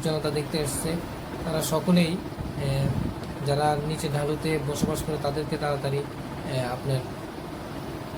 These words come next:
নিরাপদ স্থানে চলে যাওয়ার জন্য তারা বারবার এখান থেকে আওয়াজ দিতেছে। আমরা আপনাদেরকে এই কাদামাটির বন্যাটা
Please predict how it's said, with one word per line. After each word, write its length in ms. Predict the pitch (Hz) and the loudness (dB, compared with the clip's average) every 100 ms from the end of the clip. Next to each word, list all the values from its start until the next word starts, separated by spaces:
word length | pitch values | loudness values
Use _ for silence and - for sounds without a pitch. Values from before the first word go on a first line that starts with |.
| - - | -6 0
নিরাপদ 340 | 160 165 156 151 | 4 4 4 0
স্থানে 240 | 135 160 156 | 0 2 2
চলে 160 | 160 151 | 2 2
যাওয়ার 260 | 139 139 135 | 4 2 2
জন্য 220 | 139 139 | 0 0
তারা 160 | 135 139 | 0 0
বারবার 360 | 143 139 139 | 0 2 2
এখান 240 | 135 135 131 | 2 2 0
থেকে 240 | 139 147 175 - - 151 | 0 0 -2 -4 -6 2
আওয়াজ 280 | 147 143 135 | 4 4 4
দিতেছে। 360 | 139 139 - 127 - - - - 151 | 2 2 0 -4 -6 -10 -10 -6 0
আমরা 260 | 160 165 | 4 6
আপনাদেরকে 600 | 160 165 156 160 - 170 180 - - - | 4 2 0 -2 0 0 0 -4 -8 -4
এই 360 | 147 139 139 139 | 0 0 -2 0
কাদামাটির 420 | 160 156 151 151 147 | 0 2 2 0 0
বন্যাটা 540 | 151 151 147 160 151 | 0 0 2 2 2